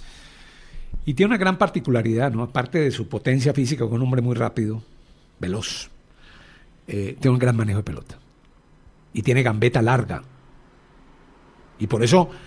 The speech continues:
para Osorio se convirtió en un jugador fundamental, porque lo ponía de lateral derecho,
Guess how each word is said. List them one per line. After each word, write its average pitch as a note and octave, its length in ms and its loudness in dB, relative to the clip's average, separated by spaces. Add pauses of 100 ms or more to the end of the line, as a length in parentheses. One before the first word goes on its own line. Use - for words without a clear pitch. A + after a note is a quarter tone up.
(200)
para A#2+ 180 0
Osorio C#3+ 320 0
se F3 80 0
convirtió C3 280 0
en C#3 40 2
un E3+ 60 4
jugador D#3+ 180 2
fundamental, D#3+ 460 2
porque C3 140 -6
lo A2 60 -2
ponía C3+ 260 2
de F#3 80 4
lateral C3 340 2
derecho, D3+ 380 2